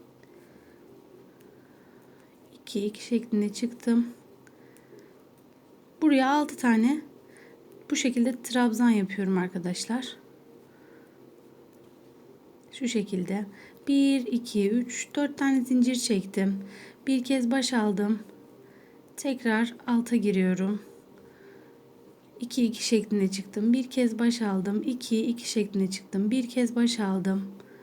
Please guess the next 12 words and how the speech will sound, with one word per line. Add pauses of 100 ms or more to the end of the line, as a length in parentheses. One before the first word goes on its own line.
(640)
Battım.
İki,
iki
şeklinde
çıktım.
Üç
oldu. (2250)
Dört. (4000)
Altı
tane (320)
trabzan
yapıyorum.